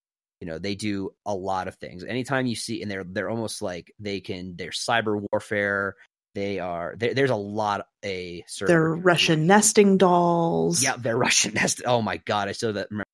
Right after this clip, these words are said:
Speaker 1: that was terrifying. Um, and then you have your Archon priests, which are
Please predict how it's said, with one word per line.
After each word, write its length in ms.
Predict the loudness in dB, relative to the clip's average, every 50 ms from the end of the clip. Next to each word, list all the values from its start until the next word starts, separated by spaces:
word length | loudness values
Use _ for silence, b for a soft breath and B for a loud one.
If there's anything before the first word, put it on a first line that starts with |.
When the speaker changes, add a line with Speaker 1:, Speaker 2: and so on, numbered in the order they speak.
| _ _ _ -8
Speaker 1:
that 180 | -6 -6 -6
was 140 | -6 -8 -12 -16 _ _ _ _ _
terrifying. 640 | -16 -12 -8 -8 -6 -8 -8 -10 -10 -10 -10 -12 -14 -16 _ b b b b b b b b b b _ -4 -2
Um, 760 | 0 0 2 0 0 0 -2 -2 -4 -6 -6 -8 -10 -12 _ -18 -12 -6
and 80 | -2 0
then 120 | 0 0
you 100 | 0 2
have 320 | 2 2 4 2 2 0
your 320 | -2 -2 -2 -2 -2 -4 -4
Archon 600 | -4 -4 -4 -4 -4 -6 -6 -6 -6 -8 -12 -14 -16 _ _
priests, 540 | -10 -10 -8 -8 -8 -10 -10 -10 -12 -12 -14 -12 -8
which 260 | -8 -6 -6 -6 -8 -6 -4
are 500 | -4 -4 -2 -4 -4 -4 -6 -8 -8